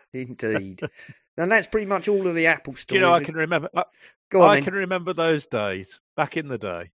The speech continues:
Speaker 1: when, uh, uh, my first experiments with, uh, bulletin boards, and occasionally you'd get a download of something you could download, a whole megabyte,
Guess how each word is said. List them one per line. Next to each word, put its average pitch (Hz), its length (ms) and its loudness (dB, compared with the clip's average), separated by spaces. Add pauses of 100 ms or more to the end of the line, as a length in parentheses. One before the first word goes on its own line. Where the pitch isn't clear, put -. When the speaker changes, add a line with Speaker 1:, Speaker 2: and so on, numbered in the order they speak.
Speaker 1:
when, 120 280 -4 (140)
uh, 104 520 -4 (120)
uh, 104 340 -4
my 117 180 -2
first 151 440 -2
experiments 120 880 -6
with, 107 260 -6
uh, 104 180 -4 (100)
bulletin 120 480 0
boards, 101 520 -6 (180)
and 117 320 -8 (120)
occasionally 127 520 -2
you'd 113 160 -12
get - 140 -2
a 110 60 -4
download 107 580 0
of 101 80 -10
something 104 360 -14
you 107 120 -18
could 107 240 -8
download, 101 560 -4 (240)
a - 40 -8
whole 143 320 -2
megabyte, 104 680 -4